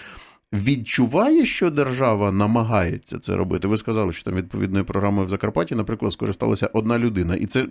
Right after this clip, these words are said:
ну, це тричі суб'єктивна зараз оцінка, але мені здається, що це жахливо. Якщо ціла держава створила програму, а в цілій області одна людина нею скористалася. А що за кордоном? Хтось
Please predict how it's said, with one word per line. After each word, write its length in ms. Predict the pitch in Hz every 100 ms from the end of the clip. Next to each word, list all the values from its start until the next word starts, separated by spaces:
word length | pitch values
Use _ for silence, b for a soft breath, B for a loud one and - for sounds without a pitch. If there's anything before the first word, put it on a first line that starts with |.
| 120
ну, 240 | 123 101 - - B B B B _ _
це 160 | - 127
тричі 360 | 151 143 127
суб'єктивна 560 | 104 101 107 - 175 151
зараз 280 | 104 98 92
оцінка, 460 | 90 98 87 101 -
але 220 | 101 113
мені 240 | 123 110
здається, 340 | 104 101 107 -
що 80 | -
це 120 | 98
жахливо. 520 | 95 - 90 76 - _ -
Якщо 300 | 95 - 95
ціла 340 | - 123 101
держава 480 | 95 101 104 98 92
створила 380 | 95 98 98 95
програму, 460 | 113 120 190 156 -
а 60 |
в 40 | 98
цілій 280 | 117 104
області 400 | 95 135 113 - -
одна 340 | 110 107 104
людина 400 | 92 90 104 110
нею 240 | 98 98 -
скористалася. 540 | - 101 - 95 - - B B B
А 120 | - 110
що 240 | - 196
за 120 | 202
кордоном? 500 | 185 147 101 92 98
Хтось 480 | 101 - 170 160